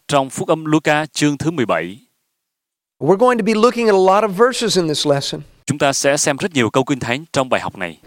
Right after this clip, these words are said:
Speaker 2: But it's important that you see these things in the Bible.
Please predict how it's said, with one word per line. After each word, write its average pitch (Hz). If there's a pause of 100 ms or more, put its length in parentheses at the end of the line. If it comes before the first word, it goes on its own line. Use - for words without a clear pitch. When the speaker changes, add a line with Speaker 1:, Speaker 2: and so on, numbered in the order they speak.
(220)
Speaker 2:
But 185
it's 190
important 233
that 196
you 208
see 220
these 185
things 165
in 156
the 151
Bible. 139